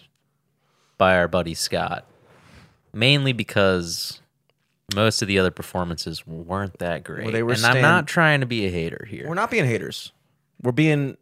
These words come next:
Speaker 2: movie critics.
Speaker 1: We're
Speaker 2: We're
Speaker 1: being
Speaker 2: talking
Speaker 1: critics.
Speaker 2: to Roger and Ebert right now.
Speaker 1: Yeah.
Speaker 2: Movie
Speaker 1: Who would you
Speaker 2: critics.
Speaker 1: be? Would you be Roger or Ebert? Or is that the same person?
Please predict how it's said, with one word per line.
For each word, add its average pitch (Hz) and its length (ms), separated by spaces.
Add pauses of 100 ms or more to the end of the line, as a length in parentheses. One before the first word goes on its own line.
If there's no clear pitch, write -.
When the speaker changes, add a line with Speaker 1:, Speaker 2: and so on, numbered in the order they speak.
(180)
Speaker 2:
movie 123 320
critics. - 480
Speaker 1:
We're 110 60
Speaker 2:
We're 107 40
Speaker 1:
being 113 140
Speaker 2:
talking 156 180
Speaker 1:
critics. 101 220
Speaker 2:
to 117 40
Roger 143 360
and 131 120
Ebert 110 360
right 92 200
now. 95 120
Speaker 1:
Yeah. - 260 (640)
Speaker 2:
Movie 131 360
Speaker 1:
Who 135 60
would 143 140
you 101 140
Speaker 2:
critics. 117 260
Speaker 1:
be? - 60 (680)
Would 123 140
you 139 100
be 123 220
Roger 117 840
or 98 160
Ebert? - 420 (760)
Or 98 80
is 92 100
that 104 140
the 107 80
same 95 220
person? 80 460